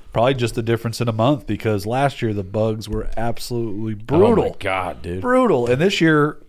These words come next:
Speaker 2: None.
Speaker 1: we, none of us even pulled out the, the off.
Speaker 2: I
Speaker 1: None
Speaker 2: never
Speaker 1: of us
Speaker 2: got
Speaker 1: sprayed
Speaker 2: one
Speaker 1: anything.
Speaker 2: mosquito
Speaker 1: And I don't
Speaker 2: bite,
Speaker 1: remember
Speaker 2: nothing.
Speaker 1: having any bugs that ever
Speaker 2: No.
Speaker 1: caught my attention. So
Speaker 2: When we belly, did all that belly crawling, I thought for sure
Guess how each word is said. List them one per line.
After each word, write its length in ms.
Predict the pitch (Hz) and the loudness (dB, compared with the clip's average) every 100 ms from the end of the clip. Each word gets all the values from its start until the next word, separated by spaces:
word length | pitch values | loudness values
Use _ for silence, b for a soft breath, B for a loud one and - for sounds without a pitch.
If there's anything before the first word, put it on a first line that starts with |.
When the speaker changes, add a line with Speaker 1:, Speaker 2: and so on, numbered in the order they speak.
| - | -4
Speaker 2:
None. 160 | 113 | 0
Speaker 1:
we, 60 | 143 | 2
none 280 | 143 151 156 | 2 0 2
of 100 | 151 | 0
us 180 | 151 156 | 0 0
even 180 | 147 | 0
pulled 220 | 127 147 143 | 0 2 4
out 160 | 139 | 4
the, 180 | 139 127 | 2 -2
the 160 | - 120 | -2 -4
off. 400 | 143 139 - - | -2 -4 -6 -4
Speaker 2:
I 140 | 113 | 0
Speaker 1:
None 40 | 147 | 2
Speaker 2:
never 60 | |
Speaker 1:
of 120 | 147 135 | 4 2
us 0 | |
Speaker 2:
got 60 | 131 | 2
Speaker 1:
sprayed 120 | 131 | 4
Speaker 2:
one 60 | 147 | 4
Speaker 1:
anything. 40 | 160 | 2
Speaker 2:
mosquito 320 | 170 - 139 | 2 2 2
Speaker 1:
And 100 | 120 | 4
I 40 | |
don't 80 | 131 | 4
Speaker 2:
bite, 60 | 139 | 2
Speaker 1:
remember 300 | 135 135 131 | 0 0 2
Speaker 2:
nothing. 80 | 135 | 4
Speaker 1:
having 200 | 135 127 | 2 0
any 120 | 135 | -2
bugs 380 | 127 127 147 139 | 0 2 2 0
that 80 | 123 | -4
ever 240 | 131 123 | -2 -4
Speaker 2:
No. 180 | 113 120 | -4 -4
Speaker 1:
caught 200 | 135 131 | -2 -2
my 100 | 123 | -2
attention. 500 | 107 139 143 120 98 | -4 -4 -4 -6 -8
So 360 | 95 113 104 95 | -6 -4 -4 -2
Speaker 2:
When 160 | 127 | -2
we 120 | 131 160 | -2 -2
belly, 360 | 135 156 151 | -2 -2 -4
did 200 | 135 143 | -2 0
all 140 | 143 139 | 0 0
that 180 | 139 | -2
belly 240 | 113 139 139 | -2 0 0
crawling, 360 | - 131 127 | 0 0 0
I 100 | 127 | -2
thought 240 | 123 131 123 | -2 -2 -4
for 140 | 110 | -8
sure 340 | - 131 123 | -2 -2 -2